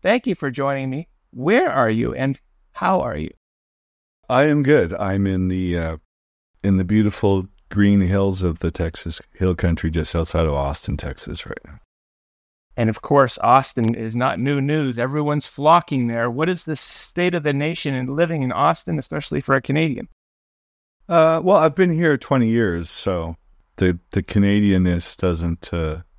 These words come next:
Speaker 2: <laughs> doesn't have that much effect down here. But, uh, you know, we still know where home is, and, uh, it's, it's been too many months since we were,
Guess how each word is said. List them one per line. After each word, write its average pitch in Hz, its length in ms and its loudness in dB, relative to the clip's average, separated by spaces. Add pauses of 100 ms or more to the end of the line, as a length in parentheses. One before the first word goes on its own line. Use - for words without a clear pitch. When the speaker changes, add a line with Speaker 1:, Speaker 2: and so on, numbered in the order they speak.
(180)
Speaker 2:
<laughs> 98 120 -8 (400)
doesn't 107 320 2
have 104 340 0
that 101 140 0
much 95 260 -2
effect - 480 -10 (880)
down 101 260 2
here. 107 240 4
But, 113 380 0
uh, 117 320 4 (380)
you 190 120 2
know, 135 280 4 (180)
we 180 140 2
still - 240 0
know 107 160 2
where 87 180 0
home 82 320 -2
is, 76 320 -8
and, 82 640 -2
uh, 80 380 -4 (960)
it's, - 400 -2
it's 101 300 2
been 104 340 4
too 123 180 2
many 98 220 4
months 90 340 0
since - 380 -6
we 82 140 0
were, 78 260 -4